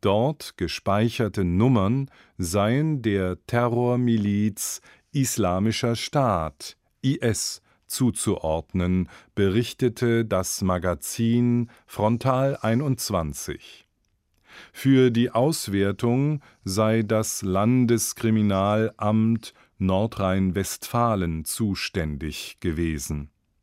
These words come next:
Ein Sprecher des Landesinnenministeriums sagte, man prüfe die Informationen.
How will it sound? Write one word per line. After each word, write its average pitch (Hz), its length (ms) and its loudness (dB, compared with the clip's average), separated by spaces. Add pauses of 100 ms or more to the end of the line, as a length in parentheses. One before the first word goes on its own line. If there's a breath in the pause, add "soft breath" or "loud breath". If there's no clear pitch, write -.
(800 loud breath)
Ein 104 200 0
Sprecher 110 680 0
des 92 340 -2
Landesinnenministeriums 95 2250 0
sagte, 104 720 -2 (320 loud breath)
man 107 280 2
prüfe 90 640 0 (120)
die 90 140 -4
Informationen. 78 1400 -4